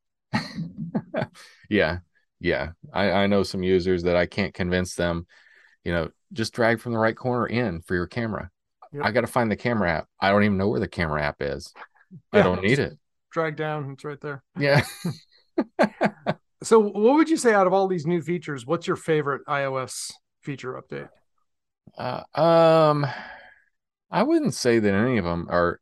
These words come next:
Speaker 1: I guess the S O S is probably my favorite, my favorite thing.
Speaker 2: Yep.
Speaker 1: Uh,
Speaker 2: Even though
Speaker 1: but
Speaker 2: you haven't had to use it.
Speaker 1: even though I haven't had to use it. I like the idea, 'cause one of the things that I was concerned about at the farm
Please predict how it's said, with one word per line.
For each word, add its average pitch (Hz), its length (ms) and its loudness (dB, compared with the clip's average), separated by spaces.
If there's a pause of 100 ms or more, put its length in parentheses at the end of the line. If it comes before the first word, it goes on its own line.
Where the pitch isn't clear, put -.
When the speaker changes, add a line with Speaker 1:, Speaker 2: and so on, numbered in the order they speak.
Speaker 1:
I 104 100 2
guess 170 300 0
the 117 160 0
S 104 200 2
O 90 120 2
S 87 260 2
is 78 80 -10
probably 82 320 -2
my 78 180 -2
favorite, - 480 -8 (280)
my 78 100 -4
favorite 76 460 -4 (160)
thing. 71 420 -6 (300)
Speaker 2:
Yep. 151 260 -6
Speaker 1:
Uh, - 380 -2
Speaker 2:
Even 143 180 -8
though 139 80 -8
Speaker 1:
but 135 80 -2
Speaker 2:
you 143 60 -2
haven't 131 180 -6
had 131 140 -8
to 127 80 -12
use 113 200 -10
it. 117 80 -16 (420)
Speaker 1:
even 104 280 2
though 90 140 2
I 82 80 0
haven't 82 400 -2
had 85 240 -4
to 78 80 -6
use 73 320 -6
it. 71 180 -8
I 90 120 0
like 90 280 2
the 90 120 -2
idea, 85 220 -2 (240)
'cause 113 140 -2
one 147 140 4
of 147 80 4
the 135 100 0
things 123 260 0
that 110 100 4
I 104 40 6
was 101 240 4
concerned 95 440 -2
about 87 280 2
at 82 80 -6
the - 80 -18
farm 82 560 0